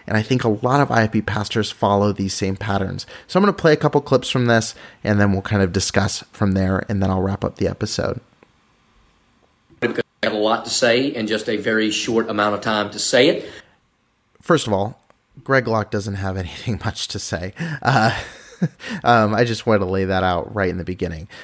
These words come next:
Speaker 1: Uh, he doesn't have much of substance to say in this. I'm gonna go ahead and shrink this window down, and that way I can, uh, be here in the corner and talk to you guys while we, uh, while we check this out.
Speaker 2: I'm gonna be passionate,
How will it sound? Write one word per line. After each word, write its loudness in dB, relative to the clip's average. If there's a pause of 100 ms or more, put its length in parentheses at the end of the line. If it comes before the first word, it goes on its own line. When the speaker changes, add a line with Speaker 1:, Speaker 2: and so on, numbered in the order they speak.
Speaker 1:
Uh, 4 (320)
he -6
doesn't 2
have 2
much -2
of -2
substance 0
to -4
say 0
in -2
this. -2
I'm 0
gonna 4
go 4
ahead 4
and 0
shrink 0
this -2
window 0
down, -2 (300)
and -2
that 0
way 2
I 0
can, -2
uh, 0
be 2
here 0
in 2
the 0
corner 2
and 2
talk -2
to -2
you 0
guys 0
while 0
we, 2
uh, 0 (120)
while -2
we -2
check -8
this -8
out. -6 (1700)
Speaker 2:
I'm -6
gonna 0
be -4
passionate, 0